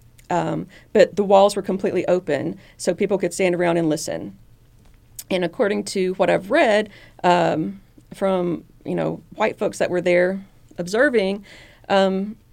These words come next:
like, the, the Cherokee, they, they were there, they were focused,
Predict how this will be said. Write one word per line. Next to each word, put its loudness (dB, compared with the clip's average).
like, -4
the, -2
the -2
Cherokee, -2
they, -2
they 4
were 2
there, 6
they 4
were 2
focused, 0